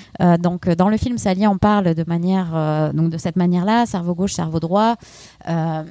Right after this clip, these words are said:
on, peu importe le mot qu'on met dessus, mais effectivement, on a une partie en nous qui est vraiment basée sur le rationnel et qui est aussi utile parce que, euh, ça nous protège. Parfois, ça nous permet de nous mettre en vigilance.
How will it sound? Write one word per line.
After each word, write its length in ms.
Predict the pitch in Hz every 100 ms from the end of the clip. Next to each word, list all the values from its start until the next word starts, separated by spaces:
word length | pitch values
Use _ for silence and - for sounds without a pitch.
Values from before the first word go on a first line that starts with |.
| -
on, 340 | 143 95 - 180
peu 100 | 240
importe 300 | 226 262 254
le 100 | 208
mot 220 | 190 240
qu'on 140 | 269 202
met 120 | 180
dessus, 360 | 175 - 285 285
mais 100 | 180
effectivement, 640 | 185 208 - 185 196 262 208
on 20 |
a 60 |
une 100 | 170
partie 300 | 170 196 -
en 100 | 226
nous 180 | 208 226
qui 120 | 226
est 40 | 165
vraiment 420 | 165 226 262 220
basée 320 | 156 175 185 226
sur 200 | - 180
le 120 | 170
rationnel 680 | 156 185 - 190 208 233 180 _ - - - -
et 80 |
qui 200 | - 233
est 40 | 254
aussi 240 | 269 -
utile 400 | 339 196 - 247
parce 240 | 175 170 -
que, 300 | 202 208 202 170
euh, 460 | 156 151 151 151
ça 180 | - 175
nous 80 | 175
protège. 440 | - 185 240 269
Parfois, 340 | - 170 - 233
ça 160 | 214
nous 80 | 175
permet 300 | 165 165 185
de 40 | 185
nous 60 |
mettre 240 | 175 175 -
en 60 |
vigilance. 640 | 165 170 165 175 233 262